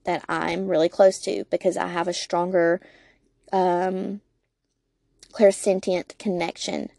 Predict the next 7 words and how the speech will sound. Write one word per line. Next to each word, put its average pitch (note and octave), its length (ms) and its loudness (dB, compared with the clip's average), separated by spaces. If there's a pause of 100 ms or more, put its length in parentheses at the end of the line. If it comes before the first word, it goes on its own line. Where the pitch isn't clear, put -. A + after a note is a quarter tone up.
to F3 200 0
them, - 340 -6 (1000)
or F3+ 260 8
if F3 180 0
I'm F3+ 120 0
around F3 400 0
them E3+ 160 -2